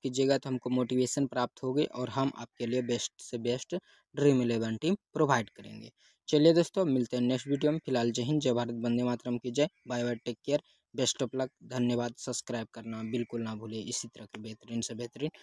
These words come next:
ड्रीम इलेवन टीम प्राप्त करने के लिए। चलिए दोस्तों,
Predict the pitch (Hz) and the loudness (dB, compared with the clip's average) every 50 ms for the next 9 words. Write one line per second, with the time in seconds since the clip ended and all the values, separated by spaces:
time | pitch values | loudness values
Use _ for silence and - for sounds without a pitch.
0 | - - _ _ - 139 151 151 147 139 131 123 120 117 117 117 120 - 165 190 | -20 -20 _ _ 2 6 8 8 8 8 6 4 2 2 0 0 -2 0 0 0
1 | 247 - _ _ _ _ _ - 156 139 - - - - 117 104 107 110 113 - | 0 0 _ _ _ _ _ 4 4 4 4 0 -6 -8 -8 -8 -8 -12 -12 -16
2 | _ - 120 120 - - - 165 165 175 175 170 175 165 - - 185 | _ -20 -20 -20 -8 2 2 6 6 6 6 6 4 2 2 -4 -8